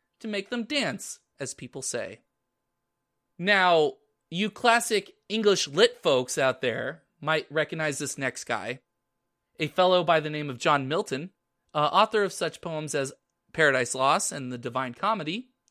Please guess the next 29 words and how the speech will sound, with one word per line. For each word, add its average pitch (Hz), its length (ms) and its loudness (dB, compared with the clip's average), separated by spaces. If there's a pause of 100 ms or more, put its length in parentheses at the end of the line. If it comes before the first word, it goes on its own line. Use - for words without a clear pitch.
(560)
In 226 180 2
his 208 400 4
sixteen 233 460 -4
twenty-eight 202 440 -6
Latin 165 280 0
poem, 147 440 -2 (260)
Prolusion 202 720 -2 (400)
six, - 680 -2 (240)
in 165 120 -4
which 156 220 -6
he 170 120 -10
mocked 143 460 -6
his 143 160 -12
fellow 151 260 -2
Cambridge 135 380 -8
students, 220 540 -6 (520)
um, 143 520 4 (440)
he, 190 840 -6
in 180 180 -2
reference 233 440 -2
to 185 220 -6
certain 185 320 -2
Irish 165 320 0
birds, 131 360 -2
which 131 160 -10
I 147 120 0
thought 156 240 -4
was 120 200 -10
odd, 196 340 0